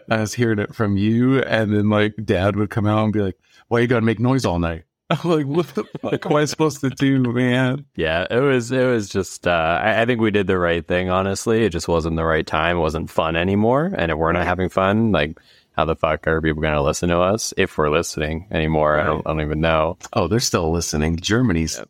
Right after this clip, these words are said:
Speaker 1: number three right now.
Speaker 2: It is. It is. So, yeah, uh, I already, obviously, Nate, I'm recapping this for the listeners that may do or do not exist, but we got our, like, year in <laughs> review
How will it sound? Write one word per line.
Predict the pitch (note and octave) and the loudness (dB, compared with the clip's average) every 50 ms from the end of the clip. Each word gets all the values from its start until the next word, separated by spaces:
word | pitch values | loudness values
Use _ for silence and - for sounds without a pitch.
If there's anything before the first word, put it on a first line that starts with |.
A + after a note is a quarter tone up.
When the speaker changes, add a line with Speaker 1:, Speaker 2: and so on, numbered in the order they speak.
| _ - | _ -2
Speaker 1:
number | A#2 A2 G#2+ F2+ F2 | 0 0 0 0 -2
three | F2 - - G#2 A#2+ D3 C#3+ G2+ | -4 -4 -2 -2 0 2 2 2
right | D#2+ C#2+ C#2+ D2+ | 0 0 0 -2
now. | D#2+ D#2 D2+ D2+ D2+ D2+ D#2+ | -2 -2 -2 -4 -4 -4 -2
Speaker 2:
It | - D#3 D#3+ D3+ | 0 0 2 2
is. | E3+ E3 D3+ C#3+ - F#2 E2+ | 2 2 0 -2 -4 -6 -4
It | F#2 - C#3 | -2 0 2
is. | E3 D#3 C3 A2+ G#2+ - - A#2+ | 2 2 0 -2 -4 -8 -8 -8
So, | - - C3+ B2 A#2+ A#2 A#2 A#2 G2+ - | -4 0 0 2 2 2 2 0 0 -2
yeah, | A#2 A2 A#2+ C3 A2+ F2+ F2 D#2+ | 0 0 2 2 2 0 -2 -4
uh, | C#2 B1+ F2+ F#2+ F#2 F#2 F2+ F2+ F2+ E2 | -4 -2 0 2 2 2 2 2 0 0
I | C#2 F2 G2+ | 0 0 2
already, | G2 F#2+ F2+ F2 E2+ D#2 | 2 2 2 2 0 0
obviously, | - - E2+ E2+ E2+ - E2+ D#2 | 0 0 -2 -2 0 0 0 0
Nate, | D2+ E2 E2 E2+ | 0 0 0 0
I'm | D#2 | 0
recapping | D#2 D#2 - - D#2+ D2+ - F2+ D#2+ | -2 -2 -2 -2 -2 0 0 0 0
this | D#2 D#2+ - - | 0 -2 -4 -4
for | - - | -4 -4
the | D#2 D#2+ | -2 0
listeners | D#2 E2 E2+ - - E2 D#2+ D2+ D#2 E2 E2 - - - - | 0 0 0 0 0 0 0 2 2 0 0 -2 -6 -6 -2
that | F2+ D#2+ D2 D2 - - - - | 0 0 0 0 -2 -6 -10 -6
may | - F#2+ E2 D#2+ D#2+ D#2 D#2+ | -2 0 0 0 0 0 -2
do | E2 - - F2+ E2+ E2 | -2 0 0 2 2 2
or | E2 | 2
do | D#2 D#2 | 2 2
not | D#2 D2+ C#2+ D2 | 2 2 2 0
exist, | D#2+ D#2 D#2 D#2+ D#2 D#2 D2+ - - E2+ | 0 0 0 0 0 0 -2 -6 -4 -2
but | - E2+ D#2+ D2 - | 0 0 0 0 0
we | F2 F2+ E2+ | 0 0 2
got | F2 E2 E2 E2+ E2+ | 2 2 2 2 2
our, | E2 E2 D#2+ | 2 2 2
like, | D#2+ D2+ D#2 - - | 2 0 0 -2 -2
year | F2 F2 E2 E2+ E2 | 0 0 0 0 0
in | G#2+ F#2+ F2+ | 0 0 0
<laughs> | |
review | F#2+ G#2+ G2 F2 - - F2 D#2+ D#2+ G2+ | 2 2 0 0 -2 -2 -4 -2 0 0